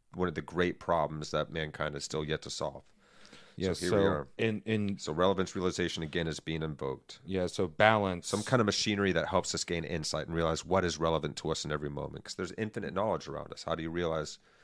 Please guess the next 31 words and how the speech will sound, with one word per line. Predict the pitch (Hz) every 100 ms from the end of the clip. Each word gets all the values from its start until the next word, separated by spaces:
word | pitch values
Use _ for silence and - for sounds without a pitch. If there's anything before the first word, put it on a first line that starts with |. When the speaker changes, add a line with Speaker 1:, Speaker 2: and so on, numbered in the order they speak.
| -
Speaker 2:
Yeah. | 80 - -
Speaker 1:
what | 87 95
to | -
focus | - 90 - 76
in | 101 90
on? | 69
Your | 71 73
awareness | 73 90 92 76 - -
is, | 80 76 _ _
could | 82
be | 80
taking | - 87 82 80
in | 76
so | - - - 139 160
much | 131 95 -
information | - 82 85 82 82 82
at | 73 -
once. | 76 76 - - - _
How | - 107 107
do | 92
you | 90 87
know | 87 90 82 - -
where | 82 87 82
to |
take | 78 - 80
your | 78
next | 80 73
step | - 80 -
in | 73
life | 73 73 -
without | 78 78 73